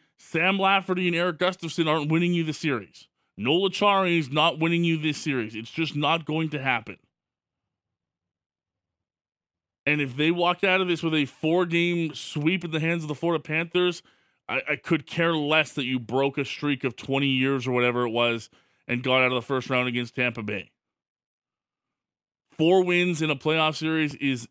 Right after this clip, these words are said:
in a, in a playoff run, if you want to call it that, is nothing. That's not even halfway to a Stanley Cup.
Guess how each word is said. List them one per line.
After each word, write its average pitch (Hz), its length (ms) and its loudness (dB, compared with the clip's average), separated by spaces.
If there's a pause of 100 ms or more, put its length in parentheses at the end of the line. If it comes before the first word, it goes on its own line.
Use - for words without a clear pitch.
in 131 180 -2
a, 120 240 -2
in 120 80 -2
a 110 80 -2
playoff 143 680 -2 (440)
run, 131 380 2
if 151 100 -2
you 160 120 -2
want 151 200 0
to - 40 -16
call 156 180 2
it 160 80 -12
that, 170 220 -2
is 131 180 -4
nothing. 135 380 -2
That's 139 200 -6
not 185 160 -2
even 196 220 -4
halfway 160 540 -2
to 151 120 -2
a 143 60 -4
Stanley 131 400 -4
Cup. - 320 -6